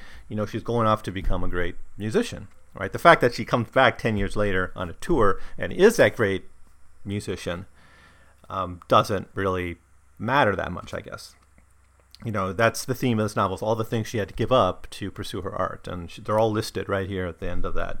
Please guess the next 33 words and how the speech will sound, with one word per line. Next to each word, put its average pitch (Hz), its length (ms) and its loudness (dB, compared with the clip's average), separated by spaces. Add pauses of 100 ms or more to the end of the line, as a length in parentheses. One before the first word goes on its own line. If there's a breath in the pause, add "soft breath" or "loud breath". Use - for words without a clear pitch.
(100)
chapter, - 320 -12
f-, - 260 -16 (440 soft breath)
at 101 200 -8
the 107 80 -4
end 98 100 -4
of - 80 -14
part 95 240 0
four. - 400 -6 (920 soft breath)
Or - 60 -4
no, 139 100 6
it's 104 120 2
part - 160 0
five, 85 340 -6
sorry. - 300 -10 (340)
Um, 107 380 -12 (680)
Doctor - 280 -4
Archie's 98 360 -6
Venture. - 380 -6 (380 loud breath)
Anyways, 196 460 10
that's, - 680 4 (200)
that's 139 280 2
the 139 120 2
end 117 100 0
of 104 100 -4
part 98 260 0
five. - 380 -10 (520 loud breath)
Part 294 240 10
six 262 420 12
is, 165 600 6
is 127 240 4
just - 180 -2
called 127 220 6
Kronberg 175 540 10